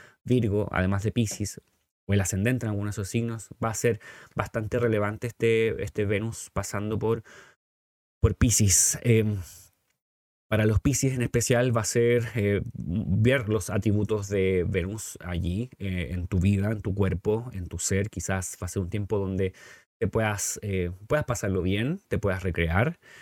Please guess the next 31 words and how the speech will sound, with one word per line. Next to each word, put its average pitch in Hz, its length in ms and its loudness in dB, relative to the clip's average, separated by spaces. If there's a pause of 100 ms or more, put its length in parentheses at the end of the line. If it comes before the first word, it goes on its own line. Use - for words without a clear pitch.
(140)
y 135 160 4
también 120 360 2
sea 113 180 0
un 107 100 -2
tiempo 113 540 2
donde, 101 640 2
eh, 90 340 -4
quieras 110 460 0
quizás 98 600 -4
mejorar 107 640 -2
tu 104 140 -8
forma 101 360 -4
de 90 80 -6
expresión 127 1040 -2
en 98 180 -6
cuanto 98 560 -2
a - 220 -12
una 95 120 -4
forma 101 260 -2
más 90 180 -2
bella, 131 460 0
artística, 110 720 -2
conozcas 113 480 -4
alguna 110 340 -2
forma 104 320 -2
de 87 100 0
arte 110 280 -2
o 104 80 0
creatividad 98 520 0
que 104 120 -6
te, 101 180 -4